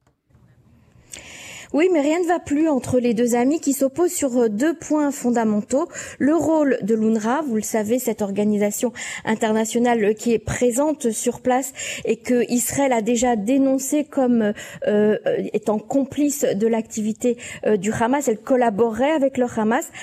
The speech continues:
alors, euh, que Israël, euh, tente de trouver une solution pour, euh, expulser cette agence et lui trouver un substitut qui ne soit pas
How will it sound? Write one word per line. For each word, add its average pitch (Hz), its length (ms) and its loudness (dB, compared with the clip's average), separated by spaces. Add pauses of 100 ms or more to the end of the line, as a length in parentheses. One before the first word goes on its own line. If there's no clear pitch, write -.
(220)
alors, 240 440 2
euh, 226 40 2
que 254 120 0 (140)
Israël, 262 460 0 (220)
euh, 208 80 -2
tente 320 400 -2
de 220 180 0
trouver 262 320 0
une 254 80 4
solution 285 560 0 (320)
pour, 226 280 2
euh, 233 180 4
expulser 285 560 0
cette 262 240 -2
agence 240 360 0
et 233 40 2
lui 220 160 0
trouver 262 340 0 (300)
un 226 100 0
substitut 277 640 -2
qui 277 160 0
ne 226 120 2
soit 220 180 0
pas 233 220 0